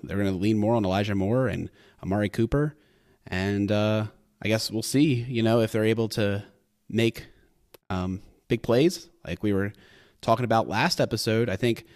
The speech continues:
for them to succeed, they're gonna have to maybe play outside the rules. They're gonna have to try to push the ball and see if they're able to beat our defense that way. Because if they play, you know, to our defense's,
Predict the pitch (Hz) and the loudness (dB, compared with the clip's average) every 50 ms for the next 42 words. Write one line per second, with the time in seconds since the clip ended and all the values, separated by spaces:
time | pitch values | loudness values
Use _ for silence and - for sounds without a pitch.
0 | - _ _ _ _ _ _ - - 113 110 110 113 123 135 127 117 - 120 110 | -20 _ _ _ _ _ _ -6 -2 0 2 4 4 2 2 0 -2 -4 -4 -4
1 | - - 127 151 143 113 98 98 113 113 107 101 120 120 120 - - 117 104 110 | -2 0 0 2 2 2 0 0 0 -2 -2 -2 -2 -4 -4 -4 -2 0 0 0
2 | 113 120 117 113 113 110 - - _ _ - - 123 123 123 120 113 - 120 120 | 2 2 2 2 0 0 -2 -8 _ _ -2 0 2 4 4 4 2 2 0 0
3 | 123 113 92 104 127 151 120 - - - - - - - - 104 104 101 120 113 | 0 0 0 2 2 2 2 0 -4 -10 -12 -12 -8 -4 -2 -2 -2 -2 -4 -6
4 | - - - 131 117 104 95 - 123 120 - - 101 90 98 87 85 78 - - | -6 -6 -4 -2 -2 -2 0 0 -2 -2 -2 -6 -4 -2 -2 -2 -2 -4 -6 -10
5 | - - - _ _ _ _ - - 95 92 92 95 95 92 87 98 - - _ | -16 -20 -20 _ _ _ _ -8 -4 -2 -2 0 0 0 -2 -2 -4 -10 -14 _
6 | _ - - - 113 113 117 113 107 - 107 98 101 101 101 98 101 101 95 - | _ -12 -6 -2 0 0 2 0 0 -2 -2 -2 0 0 -2 -2 -4 -6 -8 -8
7 | - - 107 110 113 101 101 92 101 110 - - 113 104 95 104 107 120 - - | -6 -2 -2 0 0 0 -2 -2 -4 -4 -2 -2 -4 -2 -2 0 0 -2 -2 -4
8 | 80 82 85 90 85 - 107 98 92 90 - - - - - - _ _ _ 92 | -6 -6 -6 -6 -6 -4 -4 -2 -2 -4 -6 -10 -14 -20 -20 -20 _ _ _ -10
9 | 85 92 92 - - 107 101 104 107 101 95 - _ _ - 95 90 92 90 - | -6 -6 -6 -4 -2 -2 0 0 0 0 -2 -6 _ _ -6 -4 -4 -4 -4 -4
10 | 117 104 104 101 101 110 110 - 113 104 - 101 98 95 - - - | -4 -4 -2 -2 -2 -4 -4 -4 -4 -4 -2 -4 -4 -4 -4 -6 -8